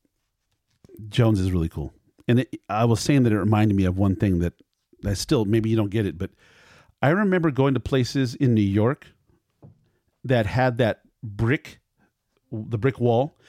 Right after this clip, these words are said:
There's something about, to me, the, the, a wall of just nothing but bricks. I don't mean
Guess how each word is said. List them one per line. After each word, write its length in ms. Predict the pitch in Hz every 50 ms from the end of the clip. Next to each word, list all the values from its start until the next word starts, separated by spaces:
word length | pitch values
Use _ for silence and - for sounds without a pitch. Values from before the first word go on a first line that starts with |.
| - - -
There's 140 | - 147 135
something 240 | - 262 240 262 208
about, 260 | 147 135 143 131 -
to 100 | - 143
me, 120 | 135 131 123
the, 160 | 117 113 -
the, 200 | - 120 123 - 110
a 100 | 107 107
wall 380 | 104 104 117 127 131 131 117
of 180 | 104 92 101 113
just 200 | 104 131 120 -
nothing 160 | 123 120 110
but 140 | 95 82 87
bricks. 440 | 98 98 90 - - - - - - _ _ _ -
I 60 | - 139
don't 160 | 160 156 147
mean 340 | 139 135 135 120 120 107